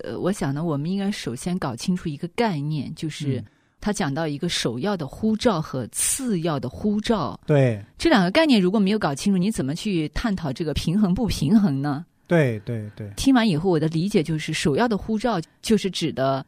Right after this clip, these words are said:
Speaker 1: 基督徒这个荣耀的身份。
Speaker 2: 嗯。
Speaker 1: 那么次要的呼召呢，其实也是我们生命当中可能会有的一些身份角色。
Speaker 2: 对，
Speaker 1: 你比如说
Speaker 2: 对。
Speaker 1: 为人妻啊，为人父啊，为人母啊，
Speaker 2: 对。
Speaker 1: 或者是我们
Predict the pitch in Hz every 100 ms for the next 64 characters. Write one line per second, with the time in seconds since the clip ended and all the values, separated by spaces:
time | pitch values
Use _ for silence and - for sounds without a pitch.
0 | _ - 233 254 262 - 135 131 127 _
1 | - 202 151 143 165 139 208 180 135 -
2 | 208 208 240 180 - - 143 113 104 _
3 | _ _ 240 240 214 - 311 277 170 -
4 | 165 190 175 143 147 165 175 175 - 208
5 | 160 147 143 156 226 220 226 160 156 156
6 | 160 165 160 151 - _ _ _ _ -
7 | 175 185 - 302 240 131 151 208 165 143
8 | 208 208 233 180 - 117 131 185 151 185
9 | 165 139 185 143 113 - _ _ 180 185
10 | 185 196 196 185 170 160 170 180 185 190
11 | 170 165 175 180 139 131 135 156 196 -
12 | 190 160 151 165